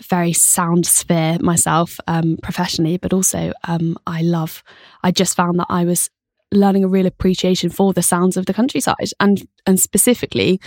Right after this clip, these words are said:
listening out for what works in a, in a production capacity and, and just being on holiday, well, the Gower, went to, um, the Lake District, lots of different places, and suddenly going, "Hold on, no, I know we're on a walk. I know we've got somewhere to be, but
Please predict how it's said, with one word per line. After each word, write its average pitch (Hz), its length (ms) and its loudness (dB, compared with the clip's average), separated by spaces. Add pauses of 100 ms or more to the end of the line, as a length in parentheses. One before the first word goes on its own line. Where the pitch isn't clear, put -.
(320)
listening 202 440 4
out 185 180 0
for 190 220 0
what 196 200 0
works 190 360 0
in 175 100 0
a, 165 140 -2
in 175 200 -2
a 160 60 -2
production - 500 0
capacity - 460 -4
and, 165 240 -2
and 185 260 0 (160)
just - 220 0
being 190 180 2
on 175 120 2
holiday, 175 420 0 (160)
well, 180 180 0
the 170 140 -2
Gower, 165 560 0 (520)
went 180 240 4
to, 165 380 2
um, 170 460 0 (140)
the 208 80 4
Lake 190 240 4
District, - 480 -2
lots 226 260 2
of 180 60 0
different - 240 -4
places, 170 420 -2 (240)
and 190 180 2
suddenly 190 300 2
going, 175 260 0 (100)
"Hold 277 200 0
on, 208 140 2
no, 214 180 4 (340)
I 202 80 4
know 240 180 6
we're 240 140 2
on 220 100 4
a 196 40 2
walk. 180 300 2
I 185 60 4
know 214 180 6
we've 233 160 4
got - 180 -2
somewhere 185 280 2
to 190 140 0
be, 185 200 2
but - 100 -10